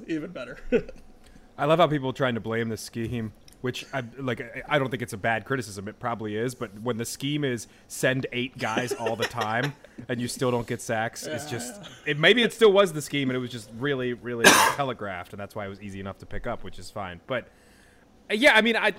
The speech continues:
Speaker 2: it's expected. It's fine. I'm glad they did it. I, I would be, I feel like I would be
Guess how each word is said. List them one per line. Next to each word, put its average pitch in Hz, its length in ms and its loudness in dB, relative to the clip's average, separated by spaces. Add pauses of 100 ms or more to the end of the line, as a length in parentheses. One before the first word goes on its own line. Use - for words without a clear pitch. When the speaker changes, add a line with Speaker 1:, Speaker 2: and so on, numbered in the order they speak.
Speaker 2:
it's 208 180 0
expected. 131 640 -2
It's 175 200 -6
fine. 131 400 -2
I'm 143 160 0
glad 139 280 2
they 135 100 2
did 123 260 0
it. 139 180 0 (120)
I, 135 120 -2
I 123 120 0
would 135 200 -2
be, 143 180 0
I 127 80 -2
feel 170 200 -4
like 160 180 0 (1080)
I 139 80 2
would 147 140 0
be 139 280 0